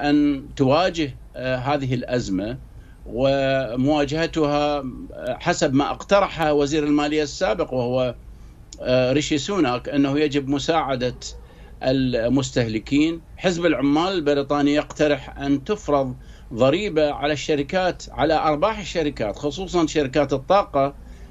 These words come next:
التي تربح الآن مليارات ال-، الدولارات. آه، ولكن حزب المحافظين الذي يميل إلى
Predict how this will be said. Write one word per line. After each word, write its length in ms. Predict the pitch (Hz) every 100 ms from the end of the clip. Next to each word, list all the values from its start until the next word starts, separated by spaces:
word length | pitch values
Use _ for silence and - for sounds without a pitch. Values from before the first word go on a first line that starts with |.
| -
التي 840 | 127 143 143 135 147 147 139 127
تربح 400 | 131 202 214 165
الآن 380 | 165 - 143 170
مليارات 760 | 151 143 139 135 139 185 185 -
ال-، 920 | 151 135 127 131 120 101 120 - 113
الدولارات. 720 | 113 104 120 117 104 117 120 - - - - - -
آه، 340 | 131 135 135
ولكن 760 | 131 151 170 170 180 170 165 156
حزب 260 | 131 202 175
المحافظين 880 | 165 151 160 135 139 160 180 180 143
الذي 380 | 139 139 143
يميل 460 | 143 151 196 180 147
إلى 480 | 123 139 135 127